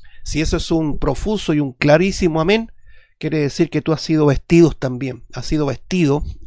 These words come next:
con vestiduras de salvación. En otras palabras, amados hermanos, a partir de aquel momento ya no fueron los delantales de hojas de higuera que cubrían la desnudez de Adán y Eva, sino que desde entonces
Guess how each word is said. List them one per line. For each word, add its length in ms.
con 200
vestiduras 560
de 80
salvación. 580
En 100
otras 200
palabras, 400
amados 300
hermanos, 320
a 60
partir 380
de 60
aquel 260
momento 580
ya 160
no 140
fueron 420
los 160
delantales 600
de 120
hojas 260
de 80
higuera 520
que 140
cubrían 440
la 100
desnudez 800
de 100
Adán 220
y 120
Eva, 200
sino 360
que 120
desde 280
entonces 840